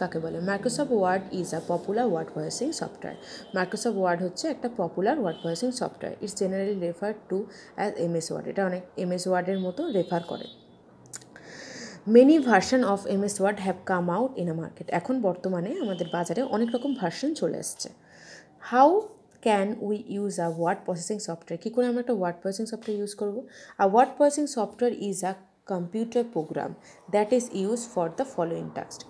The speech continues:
ওয়ার্ড প্রসেসিং সফটওয়্যার হচ্ছে একটা কম্পিউটার প্রোগ্রাম, এটা এই ফলোয়িং টাস্কগুলোর দ্বারা যেটা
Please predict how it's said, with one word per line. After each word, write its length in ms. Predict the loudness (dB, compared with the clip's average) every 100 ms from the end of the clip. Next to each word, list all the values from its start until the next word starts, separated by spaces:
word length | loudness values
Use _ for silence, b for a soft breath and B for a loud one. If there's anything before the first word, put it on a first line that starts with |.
| -18 -20 -20 -8 0
ওয়ার্ড 160 | 0 2
প্রসেসিং 240 | 0 0 -2
সফটওয়্যার 240 | -4 -2
হচ্ছে 120 | -2 -4
একটা 100 | -2
কম্পিউটার 400 | -4 -2 -4 -4 -4
প্রোগ্রাম, 240 | -4 -4 -6 -8
এটা 160 | -6 -6 -6 B B B B -10
এই 60 | -2
ফলোয়িং 280 | 2 4 2 2
টাস্কগুলোর 420 | 0 0 -4 -8 -4
দ্বারা 200 | -6 -6 -10 -18 -20 -20 -14
যেটা 200 | -6